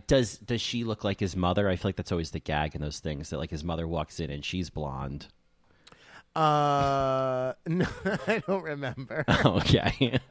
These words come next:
Speaker 2: Uh, anyway, I thought Evie looked great. I love the pants.
Speaker 1: Kimberly
Speaker 2: Um,
Speaker 1: Goldson.
Speaker 2: Evie, Evie continues to, I feel like, just, like, fuck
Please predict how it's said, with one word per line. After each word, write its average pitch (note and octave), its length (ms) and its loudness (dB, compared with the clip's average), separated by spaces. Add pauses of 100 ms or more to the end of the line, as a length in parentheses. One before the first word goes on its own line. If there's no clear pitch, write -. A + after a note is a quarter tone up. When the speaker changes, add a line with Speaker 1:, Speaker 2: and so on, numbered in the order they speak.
(680)
Speaker 2:
Uh, A3 300 6
anyway, D#3+ 580 4
I G3 200 6
thought C4+ 220 0
Evie G#3 300 2
looked E3 240 2
great. G3 320 0 (160)
I D#3 80 2
love D#3 240 2
the D#3 80 0
pants. - 680 -6 (140)
Speaker 1:
Kimberly C#3+ 320 4
Speaker 2:
Um, - 40 2
Speaker 1:
Goldson. C#3 380 6
Speaker 2:
Evie, B3+ 560 -2 (340)
Evie C4 360 -2
continues F3+ 920 0
to, D3 600 0 (1120)
I D#3 100 0
feel B3 200 0
like, D#4 140 0
just, - 200 -6
like, B2+ 180 -2
fuck - 520 0